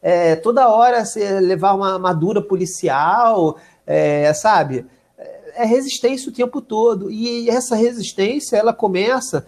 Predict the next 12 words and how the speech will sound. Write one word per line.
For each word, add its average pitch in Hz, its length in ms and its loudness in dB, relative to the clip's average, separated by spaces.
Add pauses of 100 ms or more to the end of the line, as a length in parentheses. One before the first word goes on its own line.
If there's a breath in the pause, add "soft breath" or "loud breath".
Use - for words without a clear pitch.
(140 soft breath)
a 180 100 0
partir 190 420 -2
de 226 40 -12
que - 100 -16
você 247 240 0
sonha 254 600 0 (180)
em, 269 640 -8 (560 soft breath)
ah, 87 480 2 (200)
sair 254 600 2 (460)
daquela 202 420 2
estrutura 247 640 -4
injusta, 254 600 -2